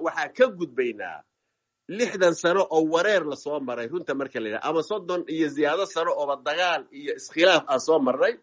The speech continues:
ayaan ka gudbaynaa. Saa daraaddeed, dawladdaas distoorka in la dhammaystiro,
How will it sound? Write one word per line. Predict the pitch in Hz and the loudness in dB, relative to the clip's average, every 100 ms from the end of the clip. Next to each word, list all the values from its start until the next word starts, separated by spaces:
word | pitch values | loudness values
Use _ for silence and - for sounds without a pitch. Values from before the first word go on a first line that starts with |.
| _ _ _ _ - | _ _ _ _ 4
ayaan | 160 160 135 | 6 6 4
ka | 208 | 2
gudbaynaa. | 147 131 123 127 135 180 214 _ _ _ - | 2 -2 0 0 0 -2 -4 _ _ _ -4
Saa | 170 | -2
daraaddeed, | 156 147 156 170 135 127 120 - | 0 2 2 0 0 0 0 -8
dawladdaas | 120 143 147 175 170 156 160 165 - - - _ _ 127 | 0 2 4 2 2 2 2 0 -4 -14 -20 _ _ -14
distoorka | 127 202 190 165 | 0 4 6 4
in | 185 185 | 6 6
la | 156 | 6
dhammaystiro, | - 151 196 196 - - 175 208 | 0 2 6 6 4 -2 -2 0